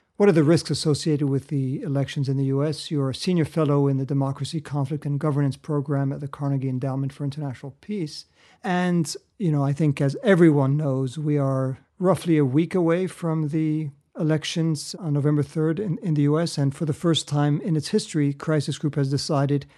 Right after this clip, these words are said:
to cover those elections because of the risks of violence. So I'd like to ask you sort of a first very general question. How worried are you that these elections might trigger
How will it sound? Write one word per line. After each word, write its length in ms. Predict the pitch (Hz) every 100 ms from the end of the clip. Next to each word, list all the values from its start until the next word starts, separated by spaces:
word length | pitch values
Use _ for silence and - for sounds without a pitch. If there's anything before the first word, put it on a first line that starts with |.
| -
to 80 | 160
cover 340 | - 226 202
those 240 | 151 143 135
elections 540 | 131 127 - 139 123
because 380 | 143 - 156 139
of 60 |
the 100 | 139
risks 500 | 127 147 147 - - -
of 140 | - 139
violence. 720 | 127 139 147 135 143 165 - _ _ - - _ _
So 160 | -
I'd 80 | 196
like 140 | 233 233
to 100 | 226
ask 260 | 190 -
you 200 | 185 175
sort 160 | 156 165
of 60 |
a 40 | 147
first 460 | 139 175 156 -
very 200 | 165 139
general 360 | 127 - 160 139
question. 640 | 139 175 170 - 147 135 196 -
How 120 | 202
worried 340 | 202 220 202
are 80 | 156
you 220 | 143 147
that 140 | 135 147
these 180 | 143 139
elections 640 | 135 143 - 143 135 - _ _ _ _ _
might 400 | 165 147 156 180 -
trigger 560 | - - 160 139 123 127